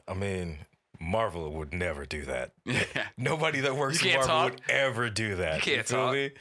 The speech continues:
Speaker 1: You feel me? Like, nah, they make, Marvel makes a pretty big deal out of spoilers.
Speaker 2: Yeah, no, man, that's, that's crazy. Like, if that's, if, if I've adequately described what Mark is going through, um, with that, then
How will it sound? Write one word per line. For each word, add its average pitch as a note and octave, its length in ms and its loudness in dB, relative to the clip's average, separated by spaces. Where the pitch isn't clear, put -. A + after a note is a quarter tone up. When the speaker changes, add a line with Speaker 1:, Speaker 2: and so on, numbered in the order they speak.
Speaker 1:
You G2 140 -6
feel A#2 300 -2
me? A2+ 120 2
Like, G#2 360 0
nah, D#2+ 640 -4
they G2 140 0
make, A2+ 240 -2
Marvel A#2 240 -2
makes A2 220 -4
a F2 40 -10
pretty G#2 200 -4
big F#2 180 -4
deal F#2 220 -2
out D#2+ 100 -4
of E2 80 -6
spoilers. D#2 640 -6
Speaker 2:
Yeah, F#2+ 460 0
no, A2+ 260 0
man, G#2 460 0
that's, C3 320 0
that's C3 200 -2
crazy. A2+ 440 0
Like, G2+ 260 0
if A2 120 -2
that's, C3 320 0
if, B2+ 320 0
if B2 200 -2
I've B2 540 0
adequately A2 460 -2
described G#2 640 0
what G2 160 -2
Mark G2 320 -2
is F#2+ 180 -6
going G2 320 -2
through, C#3 380 -6
um, F#2 640 0
with G#2+ 180 -4
that, C3+ 320 2
then F#2+ 420 0